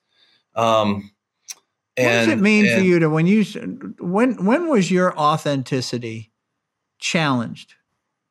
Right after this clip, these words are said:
Speaker 2: Do you remember times in this, uh, in the early or mid stages in building the company when it was like,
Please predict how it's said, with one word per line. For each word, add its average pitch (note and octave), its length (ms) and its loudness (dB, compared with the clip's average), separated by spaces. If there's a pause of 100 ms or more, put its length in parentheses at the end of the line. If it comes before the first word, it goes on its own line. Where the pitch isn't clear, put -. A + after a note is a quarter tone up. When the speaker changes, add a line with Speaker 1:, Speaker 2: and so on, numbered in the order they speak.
(240)
Speaker 2:
Do F#3 80 -2
you C#4 140 4
remember G3 420 2
times F#3 680 0
in D#3+ 260 -4
this, D3+ 320 -2
uh, C#3 320 -2
in D3+ 160 -4
the C#3 260 -4
early D#3+ 400 0
or C#3+ 100 0
mid C#3 240 -6
stages D3 520 -4
in B2+ 100 -4
building C3+ 360 -4
the - 80 -12
company C#3 440 -6
when C3 220 -2
it C3 100 -6
was B2+ 260 -16
like, B2 340 -10